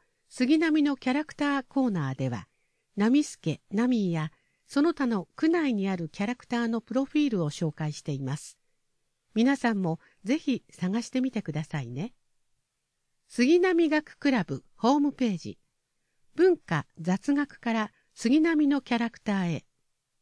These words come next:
他の記事もご覧ください。杉並学で検索。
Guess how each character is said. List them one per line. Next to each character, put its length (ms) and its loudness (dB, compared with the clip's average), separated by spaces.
他 280 0
の 120 2
記 160 2
事 100 2
も 120 0
ご 120 -4
覧 160 -2
く 120 -8
だ 120 -4
さ 200 -6
い。 100 -8
杉 360 2
並 320 2
学 260 -4
で 200 -4
検 240 0
索。 400 -10